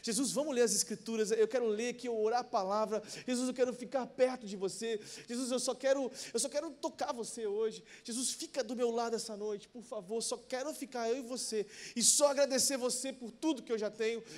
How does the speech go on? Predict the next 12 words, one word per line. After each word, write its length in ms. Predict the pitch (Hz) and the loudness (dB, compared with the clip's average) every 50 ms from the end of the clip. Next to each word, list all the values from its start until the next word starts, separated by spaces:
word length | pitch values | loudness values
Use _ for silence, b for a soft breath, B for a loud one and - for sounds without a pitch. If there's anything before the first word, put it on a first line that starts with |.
| 165 B - | -14 B -2
por 140 | 240 254 247 | -2 -2 0
tudo 260 | - 330 330 302 285 | 2 2 2 2 4
que 80 | 233 | 2
eu 60 | 254 226 | 2 2
já 160 | 185 220 196 | 2 2 2
sou. 360 | - - 240 226 220 214 220 B B B B B | 2 2 4 4 4 2 0 B B B B B
Jesus, 480 | - 247 240 202 277 277 254 185 - B B B B | -6 -6 -4 -2 0 0 0 0 -2 B B B B
é, 200 | 240 247 247 233 233 - - - _ _ _ _ _ _ _ _ _ _ - - _ | -2 -2 0 -2 -4 -10 -18 -20 _ _ _ _ _ _ _ _ _ _ -20 -10 _
é, 160 | 190 220 220 196 B B B | -4 -4 -2 -4 B B B
obrigado, 560 | 285 269 202 233 196 165 208 196 196 190 196 180 | -2 0 0 -2 0 0 2 2 2 0 -2 -2
Jesus." 480 | 196 202 185 185 214 202 175 - - B B B B | -2 -2 -2 -2 -4 -4 -4 -6 -8 B B B B
Irmãos, 640 | - 165 185 226 233 202 156 - - - - - - | -12 -4 -2 -2 -2 -2 -4 -8 -12 -12 -12 -14 -16